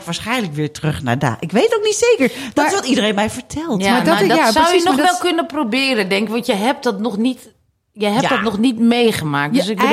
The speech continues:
Speaker 2: eigenlijk ben je nog niet helemaal gedefinieerd als wel of geen alcoholist,
Speaker 3: Precies.
Speaker 2: toch? Tenminste.
Speaker 1: Ik ben, denk ik,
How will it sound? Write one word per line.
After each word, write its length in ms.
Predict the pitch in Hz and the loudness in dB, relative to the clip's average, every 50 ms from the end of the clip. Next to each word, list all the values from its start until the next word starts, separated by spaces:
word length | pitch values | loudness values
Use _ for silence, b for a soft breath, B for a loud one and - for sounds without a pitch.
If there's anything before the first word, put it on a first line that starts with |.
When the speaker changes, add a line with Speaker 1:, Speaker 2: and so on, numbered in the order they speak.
| 339 | 2
Speaker 2:
eigenlijk 500 | 415 427 - - 415 403 302 - - - 196 | 2 0 0 2 0 0 0 -2 -2 0 0
ben 220 | 202 247 285 302 | 2 2 2 2
je 80 | 285 269 | 2 4
nog 200 | 240 220 - 185 | 2 2 2 2
niet 340 | 214 214 226 269 320 302 - | 4 4 4 4 2 0 0
helemaal 680 | 226 214 214 226 220 208 190 180 185 185 180 180 180 180 | 0 2 2 2 2 2 2 2 2 4 4 2 2 0
gedefinieerd 1000 | - - 185 160 151 190 180 175 - 202 180 180 170 160 143 - - - - - | 0 -2 -2 0 2 2 2 2 0 0 0 2 0 0 -2 -6 -10 -14 -16 -6
als 300 | - 202 185 185 - - 175 | -2 0 0 0 -2 -4 -2
wel 260 | 165 196 175 180 185 | 0 2 2 2 2
of 220 | - - 175 160 | 0 -2 -6 -6
geen 300 | - - 175 180 180 175 | -4 -4 -4 -2 -4 -4
alcoholist, 520 | - - - 175 - 190 185 190 180 180 202 | -4 -6 -6 -2 2 2 4 4 4 4 4
Speaker 3:
Precies. 200 | 190 156 - - | 2 0 -2 -2
Speaker 2:
toch? 480 | - 233 233 277 381 440 403 - - - - | 0 2 2 2 2 0 -2 -6 -14 -14 -4
Tenminste. 540 | - 240 220 202 196 180 - - 208 214 254 | 0 2 4 4 2 2 2 0 2 2 2
Speaker 1:
Ik 140 | 302 190 175 | 0 -2 -2
ben, 140 | 190 208 196 | -2 -2 0
denk 160 | 202 214 202 | -2 -2 -2
ik, 160 | - 160 139 | -4 -8 -8